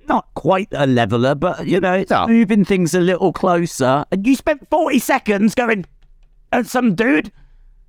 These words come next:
Speaker 1: Do you know what I mean?
Speaker 2: With ice cream all over me.
Speaker 1: With
Speaker 2: Yep.
Speaker 1: ice cream all over you. So if she's gonna mention
Speaker 2: Dressed like a stagehand.
Speaker 1: So, I, do you know what I
Speaker 2: Or
Speaker 1: mean?
Speaker 2: Pinocchio.
Speaker 1: For me, this, what this is doing is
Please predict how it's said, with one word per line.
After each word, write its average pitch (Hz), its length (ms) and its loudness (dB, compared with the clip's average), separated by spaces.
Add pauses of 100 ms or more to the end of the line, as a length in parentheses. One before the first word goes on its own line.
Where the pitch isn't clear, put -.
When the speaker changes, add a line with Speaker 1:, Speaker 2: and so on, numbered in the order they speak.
(1400)
Speaker 1:
Do - 80 -10
you 175 40 -2
know 247 60 2
what 247 60 0
I 254 60 2
mean? 262 80 -2
Speaker 2:
With 143 160 0
ice 156 220 2
cream 156 220 2
all 143 220 4
over 123 280 2
me. 127 220 0
Speaker 1:
With 127 140 2
Speaker 2:
Yep. 123 120 2
Speaker 1:
ice 233 120 -2
cream 233 260 2
all 220 200 2
over 214 240 0
you. 139 240 2
So 180 180 -2
if 185 240 0
she's 247 180 -2
gonna 208 180 -2
mention 175 220 0
Speaker 2:
Dressed 175 380 0
like 151 240 2
a - 40 0
stagehand. 120 840 -2
Speaker 1:
So, 247 260 -20 (120)
I, 208 140 -6
do - 160 -8
you 214 40 0
know 240 60 4
what 226 60 2
I - 20 2
Speaker 2:
Or - 40 2
Speaker 1:
mean? 240 100 4
Speaker 2:
Pinocchio. 110 540 0 (280)
Speaker 1:
For 196 80 0
me, 185 540 2
this, 151 180 -2
what 151 300 -2
this 151 160 -2
is 143 100 -4
doing 165 200 0
is 135 100 -2